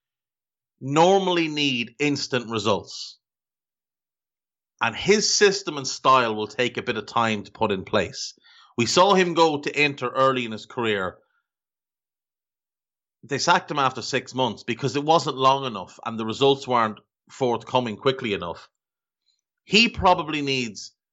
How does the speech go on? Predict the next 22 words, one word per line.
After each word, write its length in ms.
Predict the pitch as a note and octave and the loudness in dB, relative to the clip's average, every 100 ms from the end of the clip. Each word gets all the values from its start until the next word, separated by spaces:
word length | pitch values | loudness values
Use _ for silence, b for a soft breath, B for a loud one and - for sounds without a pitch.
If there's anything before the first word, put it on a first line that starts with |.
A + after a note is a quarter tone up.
| _ _ _ _ _ | _ _ _ _ _
two 240 | - F3+ F#3+ | -2 2 2
years 420 | E3 D#3 C#3 A#2+ | 2 2 2 0
of 140 | A2+ | -6
complete 440 | - A2+ - D3 C#3 | -10 -10 -2 -2 2
job 300 | C3 A#2+ - | 2 2 0
security 600 | G#2+ - A#2 A2 G2 F#2+ - | -12 -4 -2 0 -2 -8 -8
to 80 | |
get 260 | F2+ B2 B2 | 0 0 2
everything 480 | C#3+ D3+ C#3 C#3 B2+ | 2 2 0 -6 -8
in 140 | A#2 | -10
place 480 | G#2+ A#2+ G#2 F#2+ - _ _ _ - | -6 -2 -2 -2 -12 _ _ _ -14
and 100 | G2+ | -6
start 360 | - A#2 - | 0 0 0
bringing 400 | B2 B2 A#2+ A2+ | -2 -2 -4 -4
in 120 | G#2+ | -4
the 80 | G2+ | -6
players 440 | G2 A#2+ A#2 G#2+ G2+ | -2 2 2 0 -4
and 100 | F#2+ | -8
pieces 320 | A2+ G2+ F#2 | -8 -8 -10
that 120 | F#2+ | -8
he 100 | F#2+ | -8
needs. 520 | G2+ G2 E2 - - | -6 -6 -8 -14 -20